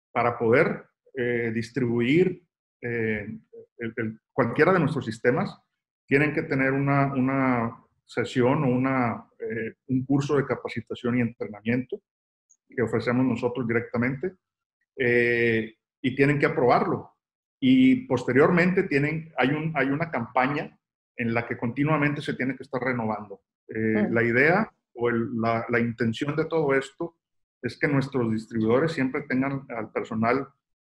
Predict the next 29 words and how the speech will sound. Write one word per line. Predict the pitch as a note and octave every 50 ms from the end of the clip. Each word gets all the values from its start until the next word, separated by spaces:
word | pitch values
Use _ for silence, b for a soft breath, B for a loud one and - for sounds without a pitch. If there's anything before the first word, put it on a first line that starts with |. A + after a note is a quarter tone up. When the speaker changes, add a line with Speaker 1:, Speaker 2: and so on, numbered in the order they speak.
| _ _
Speaker 1:
entrenado, | - A#2+ A2+ G#2+ - - A2 G#2+ A#2 B2+ C#3 D3+ E3 F#3 F3 -
capacitado | - - - - A#2+ - - _ - - - - A#2+ B2 D3 E3+ A3 - - _ _ _ -
y | - A2+
con | - C3 A#2+
las | A#2+ A#2+
mejores | A#2 A#2 A2 B2 C3 C#3 C#3
prácticas | - - C3 B2+ - - - - B2+ - C#3 C#3 -
para, | - - A#2+ A2 G#2 G2+ - _ _ -
para | A2 G#2+ G#2+
la, | G#2+ A2 G#2+ G#2+ G#2 G#2+ -
la | A2+ A2+
implementación | A#2 A2 G#2+ B2 A2+ A#2 A2+ A2 - A2+ - A#2+ B2
de | A#2+ A#2
estas | A#2 - - -
soluciones. | - A2+ G#2 - - F#3 F#3 - A2 - - _ _ _ _ _ _ _ - - A3+ A3 A3 A3 -
Speaker 2:
Porque | - A3 A3 A3 A3 G3+
al | G3 G#3+
final, | G#3+ A#3 G#3+ G#3 A3 B3+
si | B3 - A#3
lo | F#3+ F#3+ F#3
instalan | F3+ F#3 - - G3 F#3+ F#3+ G3+ G3 G3
mal, | F#3 F3+ F#3 F#3+ G3 G3+ G3+ G3+ - -
ah, | G3+ F#3+ F#3 F#3 F#3 F#3 F3+ F3+ F3+ -
entonces | - - F3+ F#3 - F#3 F#3 - G3+ - - - -
el | - G3+ G3+
producto | G3+ - G3+ G3 G#3+ A3 A3 - B3 A#3+ B3+ C4 B3+
se | - - G3+
ve | F#3 F#3 F3+
mal | F3+ F#3 F#3 F#3 G3 G#3 -